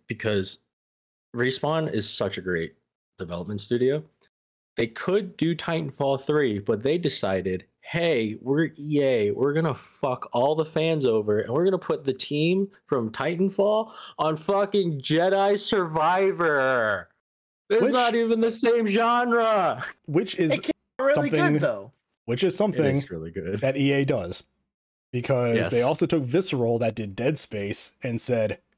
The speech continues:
Speaker 2: "Make our next Battlefield game." <laughs>
Speaker 1: I just
Speaker 2: But
Speaker 3: That game
Speaker 2: luckily,
Speaker 3: sucks, though.
Speaker 2: the guys at
Speaker 1: Baffles
Speaker 2: Respawn
Speaker 1: me.
Speaker 2: are just built different,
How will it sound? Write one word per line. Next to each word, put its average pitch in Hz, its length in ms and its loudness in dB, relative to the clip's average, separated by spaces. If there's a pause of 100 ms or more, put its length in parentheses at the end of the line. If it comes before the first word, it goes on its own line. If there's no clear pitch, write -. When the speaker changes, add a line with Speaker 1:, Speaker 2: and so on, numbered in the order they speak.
(400)
Speaker 2:
"Make 127 260 0
our 139 120 2
next 131 200 -2
Battlefield 104 520 -2
game." - 280 -2 (320)
<laughs> - 340 -20
Speaker 1:
I 107 240 -4
just 101 400 -6 (800)
Speaker 2:
But 151 260 0 (160)
Speaker 3:
That 170 80 0
game 175 80 6
Speaker 2:
luckily, 247 480 2
Speaker 3:
sucks, - 220 -14
though. 185 80 -4
Speaker 2:
the 160 80 2
guys 175 180 4
at 165 60 2
Speaker 1:
Baffles 156 200 2
Speaker 2:
Respawn 151 220 2
Speaker 1:
me. 147 60 0
Speaker 2:
are 135 80 2
just 131 360 0
built 131 280 -2
different, 147 560 -2